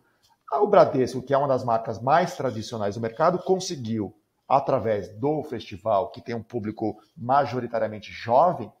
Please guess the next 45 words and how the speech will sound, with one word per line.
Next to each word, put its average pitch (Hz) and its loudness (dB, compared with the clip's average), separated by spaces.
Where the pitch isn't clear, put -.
se - 0
aproximar 196 0
desse 214 -4
público. 175 -4
Não 247 0
só 196 8
abrindo 143 2
a - 4
conta, 107 -4
não 185 -4
só - 0
oferecendo 151 -4
o - -4
benefício, 131 -6
né? 143 2
Mas 151 2
estando 185 -4
ali, 170 -2
a-, 143 2
ajudando 160 2
ele 165 0
na 170 0
experiência 165 -4
do 156 -4
festival. 143 -2
Então, 175 4
eu - 2
sempre 233 0
tento 185 -4
trazer 123 4
esse 113 -6
exemplo 110 -4
de 117 -8
uma 143 6
marca 110 2
que 113 -12
não 127 -6
tem 117 -4
nada 165 6
a 170 6
ver 151 0
com 143 -6
core 117 2
da 107 0
ativação, 131 -2